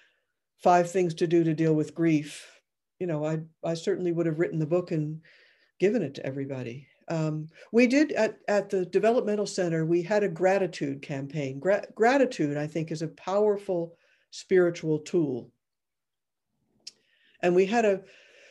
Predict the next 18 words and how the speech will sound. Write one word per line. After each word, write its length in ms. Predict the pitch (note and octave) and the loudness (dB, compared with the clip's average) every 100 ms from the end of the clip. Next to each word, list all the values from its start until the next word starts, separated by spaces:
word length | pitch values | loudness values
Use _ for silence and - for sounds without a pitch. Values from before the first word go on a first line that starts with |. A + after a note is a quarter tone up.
| _ | _
gratitude 640 | E3 G3 G3+ - E3 C#3+ | 6 6 6 2 2 0
ca-, 220 | - D#3 - | -2 -8 -8
campaign 800 | - D#3 C#3+ C#3+ D3+ C3 C3+ C#3 | -4 -2 -2 -4 -4 -4 -6 -10
so 460 | D3+ - E3+ D#3+ D#3 | -12 -2 0 2 2
that 340 | D3+ D#3 D#3 | 0 -2 -2
the, 320 | - D#3 D3 C#3+ _ _ | -4 -2 -4 -8 _ _
you 100 | F3 | -2
know, 120 | D3+ | 0
managers 680 | D3 E3 F3+ F3+ E3 E3 D#3+ | 2 2 2 2 0 -2 -2
would 140 | D#3+ | -6
have 260 | D#3+ D#3+ D#3 - | 0 0 0 -6
these 180 | - D#3+ | -2 -2
events 380 | D#3+ D#3 D#3 D#3 | 0 0 0 0
every 240 | D#3+ D#3 | -2 0
week 300 | D3+ D#3 D3+ | 0 2 0
where 100 | E3+ | -2
they 160 | D3+ D3+ | -4 -2
would, 240 | D3+ D3 | -2 -6